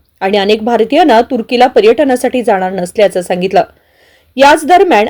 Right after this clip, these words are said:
आता अमेरिका आणि तुर्कीच्या कराराची चर्चा रंगली आहे.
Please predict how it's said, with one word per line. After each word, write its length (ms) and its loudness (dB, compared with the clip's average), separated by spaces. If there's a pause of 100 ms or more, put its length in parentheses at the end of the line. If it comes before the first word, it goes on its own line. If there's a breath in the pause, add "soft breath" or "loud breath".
आता 180 -4
अमेरिका 520 0
आणि 320 -2
तुर्कीच्या 540 -2
कराराची 580 2
चर्चा 500 -2
रंगली 380 0
आहे. 280 2